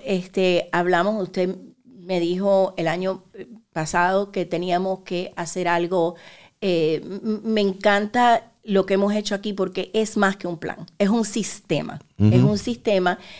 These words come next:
Speaker 1: en la cual esas personas que se sienten con hinchazón, que no duermen, no, no duermen bien, y más que nada que tienen ansiedad porque tienen un colon que necesita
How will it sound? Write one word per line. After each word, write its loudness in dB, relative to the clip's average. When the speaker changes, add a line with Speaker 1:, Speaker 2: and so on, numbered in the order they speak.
Speaker 1:
en 4
la 0
cual 4
esas -4
personas -4
que -8
se -6
sienten -4
con -4
hinchazón, -2
que -6
no -4
duermen, -2
no, -2
no -2
duermen 0
bien, -2
y 0
más 0
que -2
nada 2
que -2
tienen 0
ansiedad 0
porque -2
tienen 0
un 0
colon 4
que 0
necesita -2